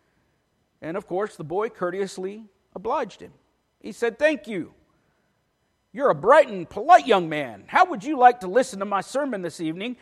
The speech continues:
so that I can show you the way to heaven?" And the boy said, "You're gonna show me the way to heaven?"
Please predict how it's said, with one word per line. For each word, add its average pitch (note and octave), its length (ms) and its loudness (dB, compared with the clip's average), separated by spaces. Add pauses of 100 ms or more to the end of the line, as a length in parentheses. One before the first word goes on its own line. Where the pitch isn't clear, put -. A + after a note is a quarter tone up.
(160)
so - 180 -6
that F#3 160 2
I C#4 120 8
can F3+ 200 -6
show B3+ 260 2
you C4 320 0
the F3 100 -4
way F3+ 200 -2
to F#3 80 -4
heaven?" C4+ 360 -14 (1900)
And C#3+ 160 -10
the E3 60 -8
boy F#3 240 -2
said, F3+ 300 -4
"You're B3 140 -4
gonna C4 180 6
show B3 240 4
me B3 160 2
the C4+ 120 -2
way A#3 180 8
to G#3+ 100 6
heaven?" C#4 560 2